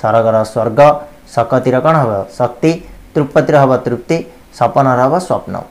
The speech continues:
ଏ ପିଡିଏଫ୍କୁ ତମମାନେ download କରିପାରିବ, ଠିକ୍ ଅଛି? ଓଡ଼ିଆ ଷ୍ଟଡି ରୁମ୍ ଡଟ୍ ଇନ୍କୁ ଯାଅ, download କରିନିଅ। Free of କଷ୍ଟରେ download କରିପାରିବ, କିଛି ବି ଦେୟ ଦେବାକୁ ପଡ଼ିବନି, Free of cost ଅଛି, ଠିକ୍ ଅଛି, Free ଅଛି totally। ତାର ପାଞ୍ଚ ନମ୍ବର question କହିଛି,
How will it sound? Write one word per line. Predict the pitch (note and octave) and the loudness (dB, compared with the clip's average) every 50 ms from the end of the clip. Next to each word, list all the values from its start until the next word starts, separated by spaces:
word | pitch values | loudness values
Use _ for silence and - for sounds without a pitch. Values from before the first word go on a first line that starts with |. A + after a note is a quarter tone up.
| - - - - - - | -20 -20 -20 -14 -6 -4
ଏ | E3 | -2
ପିଡିଏଫ୍କୁ | D#3 - F3 E3+ E3+ G3+ G3+ F#3+ G#3 F#3+ | 2 2 4 6 6 4 4 4 2 0
ତମମାନେ | F#3 F3 E3+ E3+ E3+ E3 | 0 0 0 0 0 2
download | D3 C3 C3+ D3+ D#3+ E3+ E3 | 4 4 4 4 2 2 2
କରିପାରିବ, | D#3+ D3 B2 G2+ A#2+ A2 A2 A2 | 2 0 0 0 0 -2 -2 -2
ଠିକ୍ | A2+ - E3+ E3+ | -4 -4 -2 -4
ଅଛି? | F3 - B2 A2 | -4 -2 -4 -6
ଓଡ଼ିଆ | G#2+ - A#2+ C3 C#3+ C#3+ | -4 -2 0 0 0 0
ଷ୍ଟଡି | C#3+ C#3 C3 C3+ C#3 | 0 0 0 0 0
ରୁମ୍ | D3 D3 C#3+ | -2 0 0
ଡଟ୍ | C3 B2 B2 C3+ | 2 2 2 0
ଇନ୍କୁ | C3+ C#3 C3+ C3+ C3 | -2 -4 -2 -2 0
ଯାଅ, | B2 C#3 D3+ D#3 C#3 C#3+ - - - - - - - | 2 4 4 4 2 0 -4 -12 -20 -20 -18 -8 -4
download | A2+ A2 G#2+ G#2+ A2 A#2+ C3 | -2 -2 -2 -2 -4 -4 -2
କରିନିଅ। | C3 D3 D3 D3+ D#3 D#3+ - - - - - - - - - - - - | 0 0 0 0 -2 -4 -4 -6 -12 -20 -20 -20 -20 -20 -20 -20 -14 -6
Free | - C#3 D#3+ | 0 2 4
of | D#3+ D#3 D3+ - | 4 4 4 4
କଷ୍ଟରେ | D3+ D3 C#3+ D3 - D3+ D3 | 2 2 2 0 -2 -4 0
download | C3+ B2 B2+ B2+ C3 C3 | 0 0 0 0 0 0
କରିପାରିବ, | C3 B2+ A#2 A#2+ B2 A#2 A2+ C3+ D3 | -2 -2 -2 -2 -2 -2 -2 -4 -6
କିଛି | - C3+ C3 - C3 | -6 -8 -8 -6 -4
ବି | B2 B2+ B2 B2+ - - B2+ B2 A2+ | -2 -2 -2 -4 -6 -10 -10 -8 -4
ଦେୟ | G#2+ A#2 A#2+ A#2+ | -2 0 0 0
ଦେବାକୁ | A#2 A2+ A2+ A2+ A2 A2 | 0 0 -2 -2 -4 -4
ପଡ଼ିବନି, | - A2+ G#2+ G#2 G#2+ A2+ C#3 G#3+ - - - - - - - - - - - - - _ _ _ - - - - _ _ - - | -6 -6 -6 -6 -6 -6 -8 -8 -10 -14 -20 -20 -20 -20 -20 -20 -20 -20 -20 -20 -20 _ _ _ -20 -20 -20 -20 _ _ -20 -8
Free | - D3 D3 C3+ | -2 0 2 2
of | A#2+ G#2 G#2 - | 0 0 -4 -8
cost | A2 G2 - - | -8 -8 -8 -10
ଅଛି, | G#2 F#2+ - - - - | -12 -12 -12 -16 -14 -8
ଠିକ୍ | - D#3 F3+ | -4 -2 -2
ଅଛି, | F#3 F#3 - | -2 -2 -4
Free | - - C3+ C3 B2 | -4 0 0 2 2
ଅଛି | G#2+ G2 - - | 0 -2 -6 -10
totally। | G#2+ G2+ G2 G#2+ G#2 G#2 - - - - - - - - - - - - - | -12 -10 -8 -8 -8 -10 -12 -16 -20 -20 -20 -20 -20 -20 -20 -20 -20 -8 -2
ତାର | - C#3+ C#3+ | 0 2 2
ପାଞ୍ଚ | C#3 C#3+ C#3+ C#3 C#3 D#3+ | 2 2 0 2 2 2
ନମ୍ବର | D#3 D#3 D#3 D3+ | 0 2 2 0
question | C#3 D3 C#3 - D#3 D3+ | 0 -2 -2 -4 -2 -2
କହିଛି, | D3 D3+ C#3+ C#3+ | 0 -2 0 0